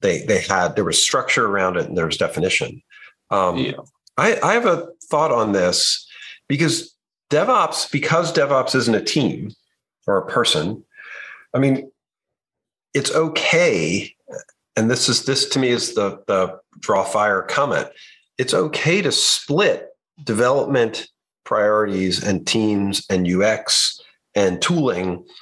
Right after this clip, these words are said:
Speaker 1: from ops priorities and people and tooling. This, you can split dev and ops into separate groups without breaking DevOps.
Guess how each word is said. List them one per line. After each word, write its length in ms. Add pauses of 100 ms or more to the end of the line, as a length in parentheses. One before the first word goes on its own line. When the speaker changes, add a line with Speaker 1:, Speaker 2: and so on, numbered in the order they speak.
(160)
Speaker 1:
from 460
ops 560
priorities 960
and 400 (160)
people 680 (280)
and 200
tooling. 640 (200)
This, 260
you 100
can 140
split 680
dev 220
and 120
ops 560
into 320
separate 420
groups 680 (640)
without 640 (540)
breaking 420
DevOps. 760